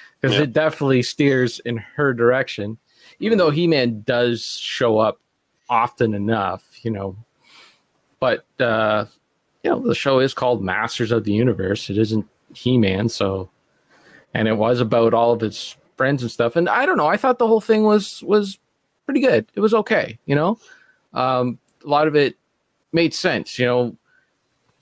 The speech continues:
Speaker 1: Like, how would Teela feel if, us getting into spoilers here,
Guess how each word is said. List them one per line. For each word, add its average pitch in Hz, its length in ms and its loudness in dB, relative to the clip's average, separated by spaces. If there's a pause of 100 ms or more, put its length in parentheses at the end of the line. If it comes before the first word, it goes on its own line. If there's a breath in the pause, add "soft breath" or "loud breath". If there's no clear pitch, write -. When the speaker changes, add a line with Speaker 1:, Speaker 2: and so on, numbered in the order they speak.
(100)
Speaker 1:
Like, 127 180 0
how 139 220 0
would 156 320 2
Teela 131 360 2
feel 113 520 0
if, 117 240 -2
us - 440 -4
getting 131 200 0
into 123 160 2
spoilers 117 500 0
here, 107 240 -4